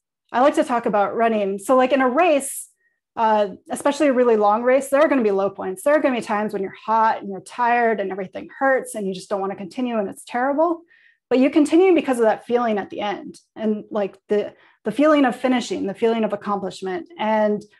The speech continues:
um, that's why I signed up for another race again, right? So that's, sometimes the end goal can be more important than the individual little things along the way. So what were,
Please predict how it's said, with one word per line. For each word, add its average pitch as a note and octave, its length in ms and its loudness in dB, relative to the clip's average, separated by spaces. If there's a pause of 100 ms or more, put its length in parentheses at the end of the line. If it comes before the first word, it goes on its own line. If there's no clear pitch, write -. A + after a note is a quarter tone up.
(480)
um, F#3+ 520 -2
that's A#3+ 220 0
why G#3+ 240 4
I G#3+ 60 2
signed G#3+ 260 0
up G#3+ 100 -2
for G#3+ 100 -2
another G#3 220 0
race F#3 220 -4
again, F#3+ 320 -4
right? G3 280 -4
So A3+ 440 0 (420)
that's, D4+ 460 0 (500)
sometimes D4+ 460 2
the B3 140 -4
end B3+ 300 0
goal D#4+ 320 2 (100)
can B3+ 120 0
be A3+ 100 4
more A3+ 200 4
important A3 460 0
than G3+ 140 0
the G3 120 -2
individual G3+ 420 -2
little F#3+ 200 -2
things F#3 260 -6
along F3+ 240 -6
the F#3+ 80 -10
way. - 160 -16
So - 220 -6
what D4 120 4
were, E4+ 280 2